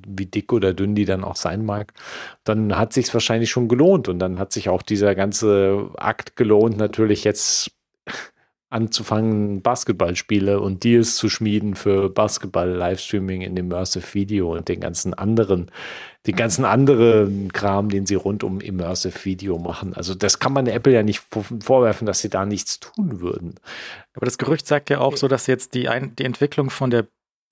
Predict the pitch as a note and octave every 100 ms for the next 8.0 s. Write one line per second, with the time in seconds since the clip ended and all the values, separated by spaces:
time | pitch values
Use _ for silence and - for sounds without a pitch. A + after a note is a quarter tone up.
0 | C3+ B2+ D3 C#3+ C#3 D3+ C#3 - A#2+ A2+
1 | - A#2 A#2 G#2+ - G#2 - G#2 - F#2+
2 | G2 - - - - - _ - A#2 A#2+
3 | - C3+ C#3 D3+ C3 B2+ C3+ B2+ C#3 C#3
4 | A2+ - - _ _ _ _ _ - D#3
5 | D3+ C#3+ - - E3+ C3+ G2+ B2 C3+ C#3+
6 | B2+ C3 B2 A#2 - A2+ - A2 A2 F#2+
7 | E2+ F2 - - F#2+ - G2+ G2 G2